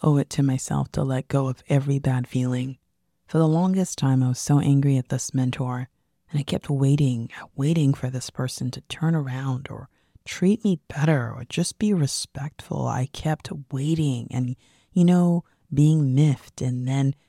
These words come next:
you know, waiting for an opportunity to do a confrontation. And that I worked up so long to do that, to say, "I don't like the way you do this." <laughs> And when I finally did that,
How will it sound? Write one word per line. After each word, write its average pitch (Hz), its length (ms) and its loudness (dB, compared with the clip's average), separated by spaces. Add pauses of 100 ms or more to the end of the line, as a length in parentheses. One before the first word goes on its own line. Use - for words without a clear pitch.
(100)
you 151 100 2
know, 135 140 4
waiting 151 540 4
for 143 260 0
an 135 80 2
opportunity 147 720 2
to 131 120 0
do 151 300 0
a 139 80 0
confrontation. 139 1400 -2
And 135 200 0
that 135 140 -4 (200)
I 143 80 2
worked 135 380 -4
up 143 140 -6
so 170 240 0
long 151 340 0
to 123 140 -4
do 165 240 -2
that, 147 240 -6
to 135 100 -6
say, 131 180 -6
"I 120 220 -12
don't 175 240 0
like 170 180 -4
the 156 100 -4
way 147 120 0
you 147 200 -2
do 147 220 -6
this." 135 560 -10
<laughs> - 60 -20 (3750)
And 240 120 6
when 233 100 10
I 226 80 6
finally 226 300 4
did 240 240 0
that, 147 320 0